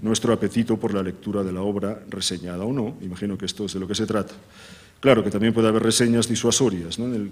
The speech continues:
sentido de que más bien nos hagan aborrecer el libro, pero bueno, no es el caso aquí. Entonces aquí a mí me tocaron dos reseñas, una es una reseña de María Luisa Tarrés y Claudia Alonso González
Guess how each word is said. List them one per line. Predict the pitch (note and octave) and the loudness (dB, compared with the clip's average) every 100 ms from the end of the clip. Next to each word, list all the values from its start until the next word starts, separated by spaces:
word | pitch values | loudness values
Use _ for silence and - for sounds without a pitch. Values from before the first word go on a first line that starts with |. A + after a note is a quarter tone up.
| - | -10
sentido | - G2+ G#2+ A2 | -8 -6 0 0
de | G#2 | 0
que | G2+ | -2
más | G#2 G#2 | -2 -2
bien | A2 | -2
nos | G2+ | 0
hagan | G2+ G#2 | -2 -2
aborrecer | F#2+ G2 F#2+ G#2 G#2 | -4 -6 -4 -4 -4
el | C3+ | -4
libro, | A2+ F2 - | -4 -6 -12
pero | G2+ | -8
bueno, | G#2 F2+ - - - - | -6 -6 -12 -20 -20 -8
no | A2 | 0
es | A#2 | 2
el | A#2+ - | 2 0
caso | G2+ - | -2 -2
aquí. | F#2+ - - - - - - - - | -6 -8 -18 -18 -16 -16 -14 -16 -18
Entonces | - B2+ D3 | -2 4 4
aquí | D3 D3+ D#3 B2 | 8 6 6 4
a | |
mí | B2+ | 4
me | C#3 | 4
tocaron | A#2+ B2 B2 | 4 4 4
dos | A#2+ | 4
reseñas, | B2+ B2+ C3 B2 D3 - - | 2 4 6 6 4 2 0
una | A#2 B2 A#2+ | -2 2 4
es | A#2+ B2+ - - - - - - - - - - | 4 4 2 -2 -18 -16 -16 -16 -20 -20 -20 -4
una | A#2 C3 | 0 2
reseña | A2+ B2 B2+ B2 | 2 4 4 4
de | A2+ | 4
María | G#2+ G#2 G#2 | 2 2 2
Luisa | A2+ B2+ A2+ | 0 0 0
Tarrés | A2 A2+ B2 A#2+ - | 0 2 2 2 -2
y | A#2+ | -4
Claudia | G#2+ G#2 G2+ G2+ | -2 -2 0 0
Alonso | G#2+ A#2+ A#2+ | 2 0 -2
González | G#2+ G#2 - A#2+ G#2 A#2 - | -2 -2 2 2 2 -2 -4